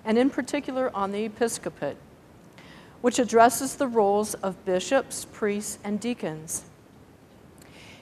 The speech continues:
Included in this was the decision to reinstate the permanent diaconate and allow it to be open to married men.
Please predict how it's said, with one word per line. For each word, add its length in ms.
Included 560
in 140
this 320
was 160
the 140
decision 580
to 120
reinstate 760
the 80
permanent 520
diaconate 680
and 120
allow 340
it 140
to 100
be 260
open 360
to 160
married 400
men. 400